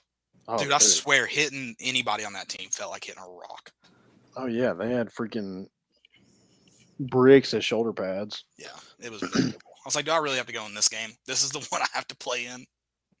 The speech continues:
Speaker 1: Yeah.
Speaker 2: And the best thing about being kicker, too, is you don't have to line up on kickoff. 'Cause lining up on kickoff, you're just, you're out there as a human walking concussion.
Speaker 1: Yeah.
Speaker 2: So all my advice for anybody that doesn't <laughs> wanna be a, just a,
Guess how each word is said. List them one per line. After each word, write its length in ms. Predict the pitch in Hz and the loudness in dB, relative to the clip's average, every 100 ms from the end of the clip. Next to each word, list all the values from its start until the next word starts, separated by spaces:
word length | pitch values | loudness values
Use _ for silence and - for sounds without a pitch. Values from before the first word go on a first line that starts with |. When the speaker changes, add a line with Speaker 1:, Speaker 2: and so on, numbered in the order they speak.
| _ _ - | _ _ -18
Speaker 1:
Yeah. 120 | 73 - _ _ _ - _ _ _ _ - - - | -18 -18 _ _ _ -20 _ _ _ _ -8 -6 -6
Speaker 2:
And 80 | - | -6
the 60 | 147 | 2
best 180 | 196 214 | 6 6
thing 120 | 202 | 6
about 220 | 175 123 | 2 2
being 200 | 147 127 | 0 0
kicker, 280 | - 156 151 | -2 -4 -4
too, 120 | - | -4
is 280 | 156 160 131 | -6 -4 -4
you 80 | 120 | -4
don't 200 | 127 139 | -2 0
have 160 | - 175 | 2 2
to 160 | 139 120 | 0 -4
line 300 | 117 120 120 | -2 0 0
up 180 | 117 107 | -4 -8
on 120 | 107 | -10
kickoff. 440 | 107 104 92 - - - - - _ _ _ _ - | -10 -10 -12 -14 -18 -20 -20 -20 _ _ _ _ -6
'Cause 160 | 156 | -2
lining 240 | 165 185 175 | 2 2 2
up 100 | 160 | -2
on 140 | 127 | -4
kickoff, 360 | 143 139 110 110 | -4 -4 -6 -8
you're 140 | 123 | -12
just, 300 | 135 127 - | -8 -8 -8
you're 180 | - 135 117 | -10 -4 -2
out 180 | 123 | -2
there 180 | - 101 | -4 -8
as 160 | 95 92 | -8 -10
a 180 | 90 92 | -12 -14
human 400 | - 127 110 98 101 | -10 -10 -12 -16 -14
walking 280 | 101 - 95 | -16 -16 -18
concussion. 440 | 95 90 98 - - _ _ _ _ _ _ _ _ _ _ _ _ _ - - _ _ _ _ _ _ _ _ _ _ _ _ _ - | -18 -12 -8 -8 -10 _ _ _ _ _ _ _ _ _ _ _ _ _ -20 -20 _ _ _ _ _ _ _ _ _ _ _ _ _ -12
Speaker 1:
Yeah. 360 | 110 107 95 92 | -4 2 4 4
Speaker 2:
So 60 | |
all 180 | 139 160 | 2 2
my 180 | 175 175 | 4 4
advice 340 | 143 139 139 | 4 0 0
for 140 | - 123 | -4 -6
anybody 320 | 131 131 123 | -8 -4 -6
that 120 | 113 | -6
doesn't 280 | 113 127 - | -4 -4 -4
<laughs> 180 | 131 - | -12 -12
wanna 100 | 143 | -8
be 140 | 127 117 | -6 -6
a, 60 | |
just 200 | 113 107 | -6 -10
a, 80 | 110 | -10